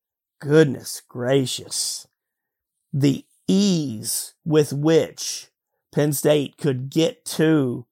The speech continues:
a twelve-team playoff in a lot of years is staggering. This year is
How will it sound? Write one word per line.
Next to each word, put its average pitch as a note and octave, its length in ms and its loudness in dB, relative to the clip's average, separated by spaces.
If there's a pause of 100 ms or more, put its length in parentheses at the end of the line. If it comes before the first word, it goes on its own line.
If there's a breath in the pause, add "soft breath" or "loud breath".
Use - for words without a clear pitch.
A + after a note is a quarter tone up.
(280)
a C3 100 -4
twelve-team D3 760 2
playoff C3+ 760 0 (460)
in D3+ 160 0
a B2 80 -2
lot B2 320 2
of C#3+ 60 2
years C#3 680 -6 (720)
is C3 140 -4
staggering. B2+ 920 -2 (500)
This D3 380 0
year D3+ 260 0
is C#3 560 -4